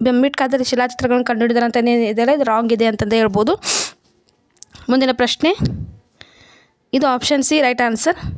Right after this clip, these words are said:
ಏಳನೇ ಪ್ರಶ್ನೆ, ಏಳನೇ ಪ್ರಶ್ನೆ, ಕಂಚಿನ ನರ್ತಕಿ, ಬಿಳಿ ಜಿಪ್ಸಮ್, ಇದು ನಿನ್ನೆ ಹೇಳಿದ್ದೆ ನಿಮಗೆ. ಆಪ್ಷನ್ ಸಿ ರೈಟ್ ಆನ್ಸರ್ ಆಗುತ್ತೆ. ಎಸ್, ಎಂಟನೇ ಪ್ರಶ್ನೆ ನೋಡೋಣ. ನೋಡಿ, ಇದು ಕೋಡ್ ರೂಪದಲ್ಲಿ ಇರ್ತಕ್ಕಂಥ ಒಂದು ಪ್ರಶ್ನೆ ಅಂತಂದು ಹೇಳ್ಬೋದು.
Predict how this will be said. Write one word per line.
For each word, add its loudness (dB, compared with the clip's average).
ಏಳನೇ 2
ಪ್ರಶ್ನೆ, -2
ಏಳನೇ 2
ಪ್ರಶ್ನೆ, 0
ಕಂಚಿನ 0
ನರ್ತಕಿ, 0
ಬಿಳಿ 2
ಜಿಪ್ಸಮ್, -2
ಇದು 2
ನಿನ್ನೆ 2
ಹೇಳಿದ್ದೆ 0
ನಿಮಗೆ. 2
ಆಪ್ಷನ್ 0
ಸಿ 0
ರೈಟ್ 0
ಆನ್ಸರ್ 0
ಆಗುತ್ತೆ. -2
ಎಸ್, 0
ಎಂಟನೇ 0
ಪ್ರಶ್ನೆ 0
ನೋಡೋಣ. 2
ನೋಡಿ, 2
ಇದು 0
ಕೋಡ್ 2
ರೂಪದಲ್ಲಿ 0
ಇರ್ತಕ್ಕಂಥ -2
ಒಂದು 0
ಪ್ರಶ್ನೆ 0
ಅಂತಂದು 0
ಹೇಳ್ಬೋದು. 0